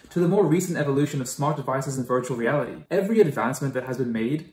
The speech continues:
has come from a creative solution to an existing problem. So, I'd argue that creative technology has been around for as long as mankind. As an academic field, however, it's still in its infancy.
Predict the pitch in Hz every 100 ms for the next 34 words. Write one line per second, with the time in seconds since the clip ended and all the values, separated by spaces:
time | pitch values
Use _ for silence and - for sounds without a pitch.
0 | _ 151 - - 147 156 143 127 123 135
1 | 127 156 147 135 135 139 131 120 135 139
2 | 127 143 127 143 160 127 - - _ -
3 | 175 170 165 - _ _ _ 175 202 131
4 | 131 135 135 131 - - 165 170 135 127
5 | 185 226 160 151 135 127 151 156 143 120
6 | 117 135 120 120 113 120 117 - - -
7 | 147 160 165 147 135 - 240 170 139 135
8 | 127 151 - - 233 254 185 - 147 233
9 | - -